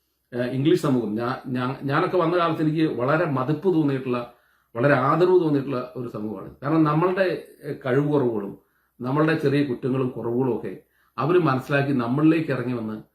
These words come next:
നമ്മളെ, ഏഹ്, നമ്മളെ ഇങ്ങോട്ട് കൂടി കൂട്ടിപ്പിടിച്ചുകൊണ്ട് പോകുന്ന ഒരു സമൂഹമായി. മറിച്ച് ഇന്ന് അവരുടെ ആറ്റിറ്റ്യൂഡ് പൂർണ്ണമായി മാറിയിരിക്കുകയാണ്. അപ്പൊ അതുകൊണ്ട് എനിക്കിത് പറയാനുള്ളത്, ഒറ്റ കാര്യം പറയാനുള്ളൂ, ഞാനിത് പറഞ്ഞ് അവസാനിപ്പിക്കുകയാണ്. ഇപ്പോഴത്തെ ട്രെൻഡ് വളരെ മോശമാണ്,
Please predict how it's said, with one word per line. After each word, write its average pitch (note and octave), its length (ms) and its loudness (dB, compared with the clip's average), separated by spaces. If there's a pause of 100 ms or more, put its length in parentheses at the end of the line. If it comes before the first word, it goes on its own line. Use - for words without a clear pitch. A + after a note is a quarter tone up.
(300)
നമ്മളെ, A#2+ 480 -4 (180)
ഏഹ്, G#2+ 300 -6 (180)
നമ്മളെ B2 580 -4
ഇങ്ങോട്ട് C3 240 -4
കൂടി B2 140 2
കൂട്ടിപ്പിടിച്ചുകൊണ്ട് C3 600 -2
പോകുന്ന A2 200 -2
ഒരു G#2+ 80 -6
സമൂഹമായി. G2 340 -10 (520)
മറിച്ച് F3 220 2
ഇന്ന് F3+ 220 2
അവരുടെ B2 380 -2
ആറ്റിറ്റ്യൂഡ് C3 520 -4
പൂർണ്ണമായി A#2 360 -2
മാറിയിരിക്കുകയാണ്. G#2 560 -8 (100)
അപ്പൊ C#3+ 120 -2
അതുകൊണ്ട് D#3+ 220 4
എനിക്കിത് E3 260 0
പറയാനുള്ളത്, B2+ 480 -2 (340)
ഒറ്റ B2+ 160 -4
കാര്യം C#3+ 260 2
പറയാനുള്ളൂ, G2+ 480 -6 (520)
ഞാനിത് D3 240 2
പറഞ്ഞ് D3 180 2
അവസാനിപ്പിക്കുകയാണ്. C3+ 640 0
ഇപ്പോഴത്തെ D#3 600 -4
ട്രെൻഡ് D3 320 0
വളരെ B2+ 380 0
മോശമാണ്, G#2+ 520 -6